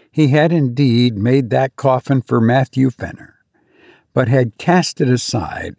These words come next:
at last as too awkward and flimsy,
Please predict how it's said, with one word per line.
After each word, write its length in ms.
at 280
last 640
as 200
too 460
awkward 560
and 220
flimsy, 840